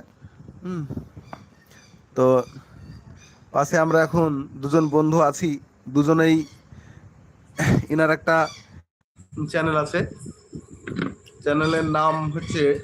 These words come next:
কৃষক বন্ধু নাকি?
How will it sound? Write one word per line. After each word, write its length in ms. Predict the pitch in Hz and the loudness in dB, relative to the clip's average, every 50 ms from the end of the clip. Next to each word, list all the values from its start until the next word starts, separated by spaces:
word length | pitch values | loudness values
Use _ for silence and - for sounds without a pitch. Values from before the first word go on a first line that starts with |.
| - - - - - - - - - - - - - - - - - - - - - - - _ _ | -12 -16 -16 -20 -20 -16 -14 -14 -14 -14 -18 -18 -16 -16 -14 -12 -14 -14 -14 -18 -20 -20 -20 _ _
কৃষক 280 | 202 185 - 208 202 190 175 | -10 -6 -4 -2 -2 -2 -2
বন্ধু 340 | 165 156 143 139 131 113 104 - - - - - - - - - - - - - - - - | -2 -2 -2 -2 -2 -4 -8 -8 -10 -16 -16 -16 -16 -16 -20 -20 -20 -20 -20 -20 -20 -16 -8
নাকি? 240 | 143 147 147 151 143 | -8 -6 -4 -4 -6